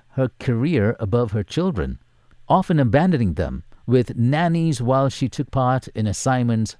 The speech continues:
far, far away. She also frequently signed letters to her children with just her signature, Raquel, and not Mom or Mummy.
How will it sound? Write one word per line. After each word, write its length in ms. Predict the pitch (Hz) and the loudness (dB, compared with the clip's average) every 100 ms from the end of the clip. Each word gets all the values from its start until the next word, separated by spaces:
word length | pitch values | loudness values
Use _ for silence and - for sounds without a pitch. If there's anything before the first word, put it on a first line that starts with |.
| - | -20
far, 340 | - - 120 123 | -16 -2 -2 0
far 300 | - 113 110 | 0 0 0
away. 420 | 101 87 65 - _ _ _ | 0 -2 -6 -14 _ _ _
She 200 | - 120 | -8 -2
also 280 | 170 196 123 | -2 0 -2
frequently 600 | 92 156 240 - 202 165 | -4 -4 -2 -2 -2 -2
signed 560 | 135 - 165 131 113 123 120 | -4 -2 0 0 0 -2 -2
letters 440 | 123 208 302 262 | 0 0 0 -2
to 120 | - 233 | -2 -2
her 40 | |
children 600 | - - 101 - 76 143 - - - | -2 -4 -4 -4 -6 -6 -10 -20 -6
with 180 | 147 117 | -6 -2
just 260 | 160 143 - | -2 -2 -4
her 80 | |
signature, 600 | 117 - 285 143 - 131 117 | -4 -2 -2 -4 -2 -4 -2
Raquel, 400 | 165 233 95 - - - - - _ _ | -2 -2 -4 -8 -16 -20 -20 -20 _ _
and 140 | 143 147 | -2 0
not 180 | 147 123 | 0 -2
Mom 300 | 151 160 95 | -2 -4 -4
or 100 | 104 | -4
Mummy. 420 | 117 190 147 - | 0 0 -2 -8